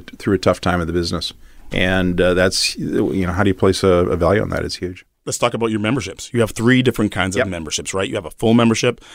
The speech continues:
Speaker 2: an associate membership, and a student membership. So let's,
Speaker 1: Yeah,
Speaker 2: let's
Speaker 1: so
Speaker 2: talk about what the difference is between
Speaker 1: Yeah,
Speaker 2: them.
Speaker 1: what are they, right? Okay, so I, I don't like the, the word full member anymore. That,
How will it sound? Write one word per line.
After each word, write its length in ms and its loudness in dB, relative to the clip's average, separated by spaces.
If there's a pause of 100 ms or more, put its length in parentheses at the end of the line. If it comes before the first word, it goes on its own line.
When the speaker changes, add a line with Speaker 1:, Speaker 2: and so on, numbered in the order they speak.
(180)
Speaker 2:
an 100 -4
associate 480 2
membership, 480 2 (340)
and 300 -2
a 60 -2
student 640 2
membership. 500 -2
So 100 -2
let's, 120 4
Speaker 1:
Yeah, 60 4
Speaker 2:
let's 160 0
Speaker 1:
so 80 2
Speaker 2:
talk 100 4
about 200 0
what 120 -2
the 80 -4
difference 340 -2
is 120 -8
between 240 -4
Speaker 1:
Yeah, 80 4
Speaker 2:
them. 100 2
Speaker 1:
what 100 6
are 140 6
they, 80 2
right? 240 2
Okay, 240 0
so 240 -2 (260)
I, 100 2
I 200 0
don't 120 2
like 120 2
the, 140 2
the 240 -2
word 260 2
full 220 2
member 320 4
anymore. 320 4 (140)
That, 120 -10